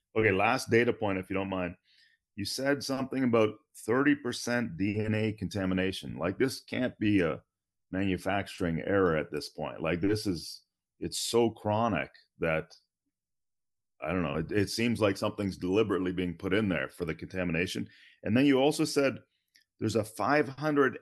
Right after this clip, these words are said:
X probability. I think you said after three shots, you're getting adverse effects to the, uh, extent of five hundred times more. Uh, if s-, people have had three shots,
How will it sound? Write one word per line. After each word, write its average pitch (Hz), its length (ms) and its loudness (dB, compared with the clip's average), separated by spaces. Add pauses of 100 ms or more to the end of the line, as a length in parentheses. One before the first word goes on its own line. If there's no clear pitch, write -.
X - 640 -8
probability. 110 840 0
I 95 140 -4
think 139 300 -4
you 143 120 0
said 113 220 -2
after 107 360 0
three 123 420 0
shots, 117 720 -2 (640)
you're 104 140 0
getting 107 340 2
adverse 110 540 0
effects - 640 -4 (400)
to 107 100 -2
the, 113 240 4
uh, 98 40 4 (920)
extent 107 500 -2
of 95 140 -4
five 107 300 0
hundred 110 340 0
times 107 640 -4 (300)
more. 110 520 0 (720)
Uh, 90 160 -2
if 90 60 -8
s-, - 240 -10
people 107 280 -2
have 92 100 -2
had 95 280 -4
three 107 280 -2
shots, 104 680 -4